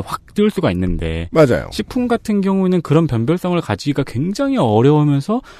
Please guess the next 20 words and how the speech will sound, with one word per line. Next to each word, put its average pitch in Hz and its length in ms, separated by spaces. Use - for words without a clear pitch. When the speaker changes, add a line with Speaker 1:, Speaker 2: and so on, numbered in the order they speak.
Speaker 1:
동시에 135 300
시장 226 320
경쟁은 170 360
엄청나게 160 520
치열한 143 340
시장. 98 320
Speaker 2:
설탕에 311 480
지피에스를 302 680
달면 220 360
좀 226 180
그렇거든요. - 640
Speaker 1:
그렇죠. 127 680
Speaker 2:
그러면은 233 480
나중에 190 540
다 190 200
먹고 151 540
소화 269 260
다 202 140
한 220 180
다음에, 185 560